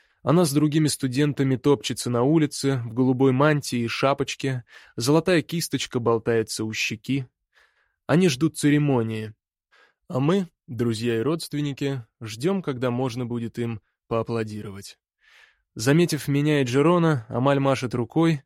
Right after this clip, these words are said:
потом оглядывается по сторонам и понимает, что кроме нас никто не пришёл. На секунду она сникает,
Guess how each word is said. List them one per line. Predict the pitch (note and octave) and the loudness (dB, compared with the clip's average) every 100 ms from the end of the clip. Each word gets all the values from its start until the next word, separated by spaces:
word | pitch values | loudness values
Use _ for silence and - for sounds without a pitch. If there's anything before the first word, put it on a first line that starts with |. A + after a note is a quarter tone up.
| _ _ _ _ | _ _ _ _
потом | D3+ F#3+ E3+ | -2 2 2
оглядывается | C3 C#3 C3 A#2+ - | 4 2 2 0 0
по | A2+ | -4
сторонам | A2 A2+ A2+ A2+ C#3 D3 - _ _ _ | -4 -4 -4 0 0 0 -6 _ _ _
и | G#2 | -8
понимает, | A2 A2+ A2+ C#3 C#3 | -4 -2 2 4 2
что | - - G#2 | 0 -6 -6
кроме | A2 A2 | -4 -4
нас | A2 C3+ - - - | 0 0 -2 -8 -12
никто | A2 - A2+ | -12 -6 -6
не | A2 | -4
пришёл. | G#2 A2 - G#2+ G#2 _ _ _ _ _ _ _ _ _ | -8 -10 -10 -12 -16 _ _ _ _ _ _ _ _ _
На | A#2 | -4
секунду | - - F3 C#3+ C#3 | -4 0 2 4 2
она | C3+ | 2
сникает, | - C3+ - B2+ G#2+ G#2+ - | -2 -4 -2 -2 -2 -8 -20